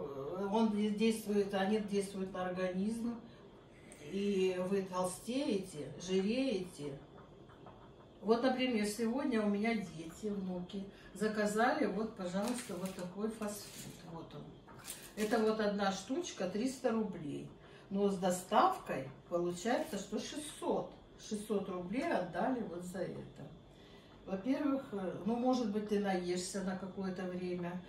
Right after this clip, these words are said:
но этого фастфуда хватит, э, на сколько времени? Ну, на полтора, на два, допустим, два часа, и все.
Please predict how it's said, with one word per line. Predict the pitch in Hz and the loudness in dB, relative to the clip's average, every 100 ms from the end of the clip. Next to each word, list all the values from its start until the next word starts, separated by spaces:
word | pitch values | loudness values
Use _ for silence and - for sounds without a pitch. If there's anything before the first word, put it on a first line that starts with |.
| - - | -12 -4
но | 185 | 2
этого | 202 202 196 190 190 185 180 | 4 6 8 10 10 6 2
фастфуда | 202 185 - 220 190 | -4 -4 2 4 4
хватит, | 185 185 208 196 - | 4 2 2 0 -6
э, | 165 165 | -8 -6
на | 160 | -8
сколько | - 160 151 151 | -6 -8 -6 -6
времени? | 156 151 147 147 147 - - - - | -6 -8 -8 -8 -10 -12 -18 -14 -2
Ну, | 196 | 2
на | 208 | 4
полтора, | 208 180 180 165 165 175 180 | 4 4 2 2 4 4 2
на | - | -2
два, | 156 165 180 190 170 | 0 6 6 6 0
допустим, | 165 165 165 180 156 | -4 -8 -10 -8 -4
два | 170 180 | -2 -2
часа, | 180 175 208 226 | -4 -4 2 2
и | 233 | 2
все. | - - 285 311 | -4 -4 -2 -2